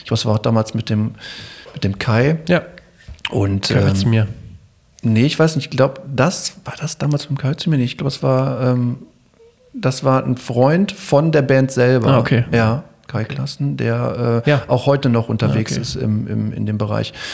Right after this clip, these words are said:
Speaker 1: Und, ähm, da waren auch, das, ja, weiß nicht, man, man, wir wollten halt irgendwie auch,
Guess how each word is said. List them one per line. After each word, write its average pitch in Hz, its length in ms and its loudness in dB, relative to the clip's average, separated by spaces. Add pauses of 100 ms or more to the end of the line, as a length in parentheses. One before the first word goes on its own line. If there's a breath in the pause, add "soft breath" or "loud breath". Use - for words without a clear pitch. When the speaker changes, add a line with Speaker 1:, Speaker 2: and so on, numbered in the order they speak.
(420 loud breath)
Speaker 1:
Und, 104 440 0
ähm, 104 340 0 (500)
da 113 260 2
waren 120 180 2
auch, 117 200 0 (140)
das, - 460 -6 (460 loud breath)
ja, 156 260 0
weiß 185 160 2
nicht, 135 120 2
man, 135 180 2
man, 135 180 2
wir 160 220 4
wollten 202 180 2
halt 170 140 2
irgendwie 180 200 2
auch, 156 200 2